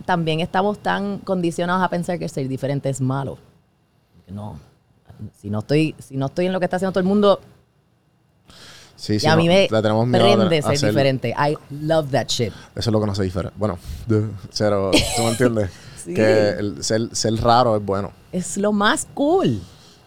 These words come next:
Speaker 2: Sí, sí. Y, y en verdad que a la misma vez como que cuan-, mucha gente que me pregunta a mí,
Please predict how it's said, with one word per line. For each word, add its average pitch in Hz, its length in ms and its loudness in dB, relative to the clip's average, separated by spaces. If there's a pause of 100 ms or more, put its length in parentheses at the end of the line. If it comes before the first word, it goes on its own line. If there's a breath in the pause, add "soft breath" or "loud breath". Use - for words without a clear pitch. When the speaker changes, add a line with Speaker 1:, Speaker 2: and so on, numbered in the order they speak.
(220)
Speaker 2:
Sí, 101 380 -4
sí. 87 260 -6 (140)
Y, 107 220 0
y 113 160 2
en 107 100 0
verdad 98 240 2
que 110 800 2 (840)
a 107 60 0
la 104 120 4
misma 110 260 0
vez 131 140 4
como 117 260 0
que 98 300 0
cuan-, 101 200 -4
mucha 104 200 -4
gente 110 180 -2
que 120 80 -2
me 120 80 2
pregunta 117 340 -2
a - 20 -2
mí, 117 280 -4